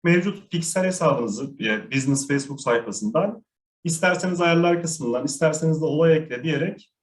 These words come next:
buradan bir, e, <clears throat> conversion api oluşturabiliyorsunuz.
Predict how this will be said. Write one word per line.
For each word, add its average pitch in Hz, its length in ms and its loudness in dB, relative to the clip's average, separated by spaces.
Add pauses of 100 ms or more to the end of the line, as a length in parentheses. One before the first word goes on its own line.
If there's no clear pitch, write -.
(140)
buradan 170 480 0
bir, 180 320 -2 (440)
e, 110 300 0 (640)
<clears throat> - 600 -20
conversion 160 520 6
api 170 100 -6
oluşturabiliyorsunuz. 165 1040 -2